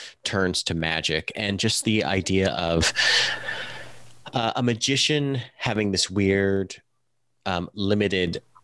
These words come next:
uh, you know, having to do magic with, um,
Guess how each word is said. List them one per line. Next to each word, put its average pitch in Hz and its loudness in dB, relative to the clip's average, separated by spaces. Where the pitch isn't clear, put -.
uh, 92 -2
you 151 0
know, 107 0
having 151 0
to 123 0
do 127 2
magic 95 0
with, 87 2
um, 82 -2